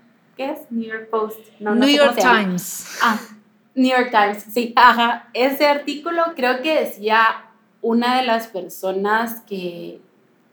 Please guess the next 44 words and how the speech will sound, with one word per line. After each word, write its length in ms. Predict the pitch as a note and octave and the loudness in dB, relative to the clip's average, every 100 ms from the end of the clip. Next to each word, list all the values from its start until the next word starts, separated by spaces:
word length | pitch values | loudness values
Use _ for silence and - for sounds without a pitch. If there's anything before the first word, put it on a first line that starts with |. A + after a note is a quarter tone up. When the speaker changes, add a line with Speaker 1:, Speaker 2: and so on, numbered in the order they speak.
| _ _ _ - | _ _ _ -10
Speaker 1:
que 640 | G3 F3+ F3 E3+ E3+ E3 - | -8 -6 -8 -10 -12 -14 -4
platicó 320 | G3+ G3+ G#3+ | -4 -2 -2
para 140 | A#3+ | -2
este 120 | B3 B3+ | -2 -6
artículo, 460 | B3 C4 F#4+ F#4+ | -8 -6 0 2
¿verdad? 380 | G#3 F3 G3+ A3 | 0 0 2 2
De 100 | A3 | -2
cómo, 480 | G#3+ G#3+ A3+ A3+ - - _ _ _ | -6 -4 -4 -4 -10 -20 _ _ _
ay, 120 | A3 A3 | -6 -2
no, 140 | G#3+ | -4
se 120 | A3 | -4
me 100 | G#3 | -8
fue 120 | G3+ | -6
lo 140 | G3+ G#3 | -6 -6
que 80 | A3+ | -8
iba 100 | A3 | -6
a 40 | |
decir. 220 | C#4+ G4 | 2 2
<laughs> 100 | - A#4+ - C#4 - - - F4+ - G#4+ - - - - - - | 2 0 4 4 2 -8 0 0 2 -2 0 0 0 -2 -4 -4
Speaker 2:
Que 140 | D#4 A4 | 0 2
Speaker 1:
¿Qué 60 | |
Speaker 2:
estaba 200 | G#4+ D#4+ | 6 8
Speaker 1:
era? 140 | E4 D#4+ | 8 6
Ah, 220 | D#4+ E4+ E4 | 8 6 6
sí, 120 | E4+ | 2
que 100 | D4 | 6
las 160 | C#4 | 8
personas, 440 | C#4 A#3+ B3 C#4+ D#4+ - | 6 4 4 4 2 4
que 80 | D#4 | 6
las 160 | C#4 | 6
personas 420 | C4 A#3+ A#3+ D4 | 2 0 2 2
en 140 | D4+ A#3 | 0 -2
cuerpos 460 | A3+ A3+ B3 A#3+ A3+ | -2 0 0 0 0
gordos 560 | B3 C4 C#4+ D#4+ D#4 - _ _ _ _ _ - | 0 2 0 0 -4 -12 _ _ _ _ _ 0
tienden 320 | B3+ C4 D4 | 2 2 0
a 100 | D#4 | -2
tener 240 | A3 G3+ | -2 -2
más 420 | G#3+ A3+ A3+ A3+ | 0 2 2 0
riesgo 520 | A3 A#3 C4+ B3 G3+ F#3 | -8 -4 -4 -4 -4 -4
de 80 | |
tener 320 | F#3 G3 F#3+ F#3+ | -4 -4 -4 -4
una 160 | G3+ | -4
anorexia 540 | G#3 F#3 F3+ - - E3+ | -4 -4 -8 -14 -18 -14
típica. 500 | - - - - | -10 -10 -12 -14